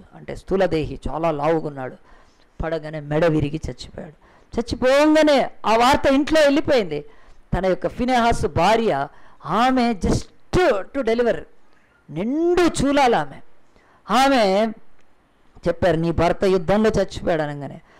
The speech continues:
అలాగునే మోకాళ్ళ మీద కుంగినప్పుడు వెంటనే ప్రసవం స్టార్ట్ అయింది. ప్రసవం కూడా అయిపోయిందండి, బిడ్డను కనేసింది. అక్కడున్న ఆ యొక్క స్త్రీలు చెప్పారు, "అమ్మా,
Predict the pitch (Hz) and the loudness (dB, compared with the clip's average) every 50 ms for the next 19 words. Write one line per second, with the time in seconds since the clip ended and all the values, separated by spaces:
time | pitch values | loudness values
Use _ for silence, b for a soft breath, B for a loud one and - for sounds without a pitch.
0 | b b b b 143 139 151 170 185 202 208 202 208 202 190 175 160 165 165 - | b b b b -4 0 2 2 4 4 2 2 0 -2 -2 -2 -4 -6 -4 -4
1 | 175 170 160 156 156 147 151 147 - - - 160 160 170 190 170 165 151 - 156 | -4 -4 -4 -4 -4 -6 -8 -8 -10 -12 -12 -8 -4 -4 -2 -2 -2 -4 -6 -8
2 | 147 131 - - - b b b b b b - 156 175 180 - 180 185 170 - | -8 -8 -10 -14 -18 b b b b b b -10 -10 -8 -4 -6 -4 -4 -4 -4
3 | - - 160 - 160 165 170 151 - - 156 156 147 - 151 147 139 131 139 139 | -4 -4 -4 -4 -4 -4 -4 -4 -6 -6 -6 -6 -6 -6 -6 -6 -6 -8 -12 -14
4 | - b b b b b b - - 180 175 202 220 247 247 254 262 226 190 185 | -16 b b b b b b -4 -4 -2 -2 -2 0 0 0 0 0 0 -2 -4
5 | - - 180 160 147 139 135 139 139 147 151 160 165 165 - 151 143 147 156 143 | -4 -8 -10 -10 -10 -12 -14 -12 -10 -6 -4 -4 -4 -4 -4 -6 -4 -4 -4 -6
6 | - - - 139 143 156 b b b b b b - - - 151 156 165 170 165 | -6 -10 -14 -14 -14 -16 b b b b b b -14 -8 -4 -4 -2 -2 0 0
7 | 156 151 143 147 151 147 143 - 139 - - - 160 156 156 147 139 - - 147 | 0 0 -2 -2 -4 -4 -6 -8 -12 -14 -10 -8 -8 -6 -6 -6 -8 -6 -6 -8
8 | 147 147 151 165 175 160 143 | -6 -4 -2 -2 0 0 -2